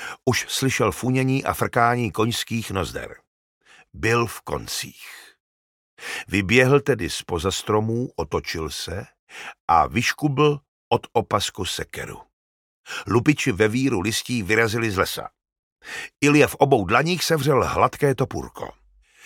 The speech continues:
Náhle uslyšel rachot i z jiného směru.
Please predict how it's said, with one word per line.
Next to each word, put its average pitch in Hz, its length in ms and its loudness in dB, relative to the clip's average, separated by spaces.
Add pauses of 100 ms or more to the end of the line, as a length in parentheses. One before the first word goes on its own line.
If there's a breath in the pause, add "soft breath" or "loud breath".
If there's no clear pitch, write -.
(260 loud breath)
Náhle 113 420 6
uslyšel 151 520 2
rachot 117 380 4
i 151 80 4
z 101 140 -2
jiného 123 520 4
směru. 143 420 -4